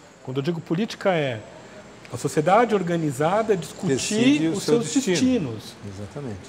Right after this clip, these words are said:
Speaker 1: E isso é política. E, e nesse sentido, se você imagina a possibilidade de construir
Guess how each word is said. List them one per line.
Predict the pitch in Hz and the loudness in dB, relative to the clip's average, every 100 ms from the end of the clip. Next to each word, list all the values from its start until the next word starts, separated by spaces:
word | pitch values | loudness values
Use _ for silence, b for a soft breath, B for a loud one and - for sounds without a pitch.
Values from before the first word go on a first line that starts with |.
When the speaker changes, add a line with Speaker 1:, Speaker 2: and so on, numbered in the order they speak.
| 123 | -8
Speaker 1:
E | 117 | -6
isso | 120 | -4
é | 180 | -6
política. | 185 226 208 185 - - 104 98 - - - - B B B B | -4 -2 -2 -4 -8 -14 -14 -16 -20 -20 -20 -20 B B B B
E, | 120 120 123 120 113 113 110 110 107 104 110 - - - - - | -8 -6 -4 -4 -4 -4 -6 -8 -10 -12 -14 -20 -20 -20 -20 -14
e | 185 | -6
nesse | 214 233 | -2 -2
sentido, | - 202 170 - 220 208 147 | -2 -4 -4 0 0 0 -2
se | - | -6
você | 160 220 | -2 0
imagina | 214 180 151 113 104 - - B B B B | 0 0 -4 -6 -10 -16 -20 B B B B
a | - | -6
possibilidade | - 226 - 185 165 143 175 208 185 | 2 4 4 0 0 4 6 4 0
de | 185 | -8
construir | - 170 - - 156 139 113 | -6 -6 -6 -4 0 0 -2